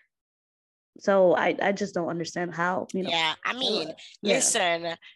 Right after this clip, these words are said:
Speaker 2: listen, you wouldn't, like, when I
Speaker 1: Mm-hmm.
Speaker 2: started, I was accused of being New Age. I didn't even know what New Age was. <laughs>
Speaker 1: Wow.
Speaker 2: That's a funny thing, <laughs> right?
Speaker 1: <laughs>
Speaker 2: Um, when I became a coach, "Oh, coaching is not of God,"
Speaker 1: Hmm.
Speaker 2: you know?
Speaker 1: Wow.
Speaker 2: Um,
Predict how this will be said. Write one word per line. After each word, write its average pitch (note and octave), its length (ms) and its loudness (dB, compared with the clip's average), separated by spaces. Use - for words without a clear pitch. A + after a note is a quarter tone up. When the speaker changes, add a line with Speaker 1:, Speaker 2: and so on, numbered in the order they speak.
Speaker 2:
listen, G3 440 0
you F#3+ 120 -8
wouldn't, G3+ 260 -6
like, D#3+ 260 0
when F#3+ 120 -2
I G#3 120 0
Speaker 1:
Mm-hmm. - 20 -2
Speaker 2:
started, A3+ 540 0
I G3 120 0
was F3+ 180 0
accused G#3+ 460 -4
of F3+ 120 -4
being E3+ 220 -10
New F3 220 -12
Age. E3 460 -6
I G#3 80 2
didn't C4 240 2
even G3+ 160 -6
know F#3 120 -4
what F3 180 -6
New E3+ 120 -12
Age D#3 220 -8
was. - 500 2
<laughs> - 440 2
Speaker 1:
Wow. G3 200 6
Speaker 2:
That's C#4 180 6
a D#4+ 60 4
funny C#4 320 4
thing, C#4 340 4
<laughs> - 220 0
right? C#4 300 8
Speaker 1:
<laughs> C#4 180 8
Speaker 2:
Um, G#3+ 340 -4
when A#3+ 140 -2
I A#3+ 140 2
became C4 320 -8
a B3 60 -6
coach, C4+ 480 -8
"Oh, A3 160 -6
coaching B3 360 -4
is F#3 160 -2
not A3 220 -2
of A3+ 220 -6
God," G#3 360 -2
Speaker 1:
Hmm. G#3+ 240 -2
Speaker 2:
you A3 140 2
know? G#3+ 260 -2
Speaker 1:
Wow. F3 240 2
Speaker 2:
Um, F#3 260 -6